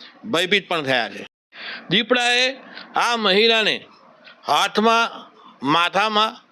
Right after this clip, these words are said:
ઈજાઓ પહોંચાડી હતી, ગંભીર ઈજાઓ, જેને પગલે લોહી લુહાણ અવસ્થામાં એકસો આઠ મારફતે તેને છોટાઉદેપુર જનરલ હોસ્પિટલ ખાતે સારવાર અર્થે ખસેડવામાં આવી હતી. સદનસીબે મહિલાને કોઈ ગંભીર ઈજાઓ એવી થઈ નથી કે જેનાથી એને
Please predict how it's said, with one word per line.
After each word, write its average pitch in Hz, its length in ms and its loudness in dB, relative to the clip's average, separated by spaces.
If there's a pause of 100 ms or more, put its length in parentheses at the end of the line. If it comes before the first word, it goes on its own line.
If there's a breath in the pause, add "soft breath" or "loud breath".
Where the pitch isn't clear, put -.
(340 loud breath)
ઈજાઓ 190 300 2
પહોંચાડી 208 440 2
હતી, 233 140 2
ગંભીર 180 280 2
ઈજાઓ, 208 360 2 (600 loud breath)
જેને 185 200 0
પગલે 196 320 0
લોહી 190 280 4
લુહાણ 202 340 6
અવસ્થામાં 196 480 0
એકસો 185 200 0
આઠ 190 260 2
મારફતે 185 380 -2
તેને 180 260 0
છોટાઉદેપુર 180 640 0
જનરલ 160 260 2
હોસ્પિટલ 185 440 0
ખાતે 175 280 -2
સારવાર 160 300 2
અર્થે 170 160 0
ખસેડવામાં 170 460 0
આવી 185 140 2
હતી. 214 220 -2 (460 loud breath)
સદનસીબે 185 680 2
મહિલાને 180 640 2 (420 loud breath)
કોઈ 175 200 2
ગંભીર 143 500 0
ઈજાઓ 190 300 2
એવી 180 160 2
થઈ 185 180 0
નથી 185 200 0
કે 185 140 0
જેનાથી 165 340 2
એને 170 260 0